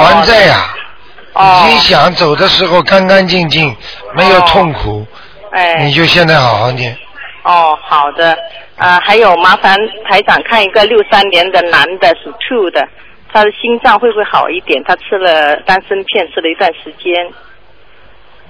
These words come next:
Speaker 1: 六三年属兔的。
Speaker 2: 男的，对。
Speaker 1: 好很多喽。
Speaker 2: 哦，好很多哦。哎呀，
Speaker 1: 嗯。
Speaker 2: 谢谢台长，谢谢观世音菩萨。
Speaker 1: 嗯。
Speaker 2: 哎，他吃丹参片了，现在听你说嘛，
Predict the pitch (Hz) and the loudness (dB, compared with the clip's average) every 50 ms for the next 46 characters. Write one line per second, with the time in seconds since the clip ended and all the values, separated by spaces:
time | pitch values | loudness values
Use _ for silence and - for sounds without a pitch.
0 | - - - - - - - - - - - - - - - - - - 196 190 | -20 -20 -20 -20 -20 -20 -20 -20 -20 -20 -20 -20 -20 -20 -20 -20 -8 -4 0 0
1 | 180 165 170 185 185 180 175 180 185 175 143 147 131 - - - 165 170 151 151 | 0 2 2 2 0 2 0 0 -2 -2 -2 -6 -8 -8 -8 -6 -4 -2 -2 0
2 | 131 110 98 92 - - - - 170 165 165 185 196 185 185 165 147 143 - - | 0 0 -2 -4 -8 -14 -4 -2 0 0 0 -2 -2 0 2 2 2 0 -4 -4
3 | 185 175 156 143 147 - - - - - - - - - - - - - - - | -4 -2 -2 -2 -6 -8 -16 -20 -20 -20 -20 -20 -20 -20 -20 -20 -20 -20 -20 -20
4 | - - - - - - - - - - - - 123 127 147 170 156 123 139 135 | -20 -20 -20 -20 -20 -20 -20 -20 -16 -14 -10 -2 0 2 2 2 2 2 0 -2
5 | 120 113 110 107 127 143 151 165 165 165 160 147 131 117 107 92 90 90 - 147 | -2 -6 -6 -2 2 2 4 4 6 6 4 4 4 2 0 -2 -6 -6 -2 0
6 | - 175 170 175 180 190 180 147 135 - 170 160 156 156 143 147 147 143 139 139 | 0 2 2 2 2 2 0 -6 -6 -4 -4 -2 0 0 2 2 2 2 0 0
7 | 139 160 175 160 160 - 208 196 190 196 180 - 185 165 - 160 139 143 - 185 | 0 0 0 0 0 0 -2 0 0 -2 -4 0 -2 -2 0 -2 -4 -4 -4 -8
8 | 180 185 165 - 165 165 - - 175 156 151 - 147 147 - 151 143 143 151 135 | -4 -4 -4 -4 -4 -6 -4 -6 -10 -10 -6 -8 -10 -8 -6 -8 -8 -6 -6 -4
9 | 135 135 131 127 120 113 107 101 98 - - - - - - - 170 160 - - | -4 -4 -4 -4 -6 -6 -10 -12 -16 -20 -20 -20 -20 -20 -12 -8 -8 -8 -4 -6
10 | 185 - - 208 - 190 190 196 208 190 196 - 226 196 175 170 160 202 185 180 | -6 -4 -6 -2 -2 -2 -2 0 -4 -6 -4 -2 -2 -2 -2 -2 -4 -4 -6 -6
11 | - - 196 180 143 135 - - 170 170 165 165 139 135 | -6 -6 -8 -6 -6 -10 -8 -6 -4 -4 -4 -4 -6 -6